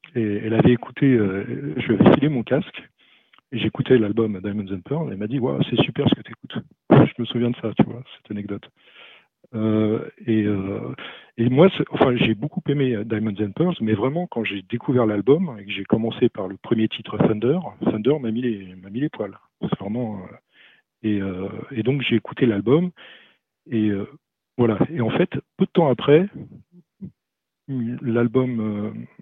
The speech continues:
euh, Lost Symbol sort. Et là, c'est pareil. Sur le premier titre, My Name is Prince. Alors, tu sais, quand tu lis la po-,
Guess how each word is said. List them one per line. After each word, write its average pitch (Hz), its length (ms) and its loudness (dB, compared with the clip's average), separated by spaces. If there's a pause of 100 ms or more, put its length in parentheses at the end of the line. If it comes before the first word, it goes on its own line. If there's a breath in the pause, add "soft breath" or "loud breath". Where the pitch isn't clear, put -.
(580)
euh, 107 220 0
Lost 110 220 2
Symbol 113 300 2
sort. 165 340 -2 (340)
Et 147 60 -6
là, 135 260 6
c'est 127 80 4
pareil. 107 380 -4 (240)
Sur - 100 0
le 117 60 4
premier 120 260 0
titre, - 340 0 (1080)
My 123 200 4
Name 123 180 4
is - 140 -2
Prince. 156 320 -2
Alors, 107 160 0
tu - 80 4
sais, 143 60 6
quand 110 180 -4
tu - 160 -10
lis 110 100 -4
la 107 140 -4
po-, 113 260 0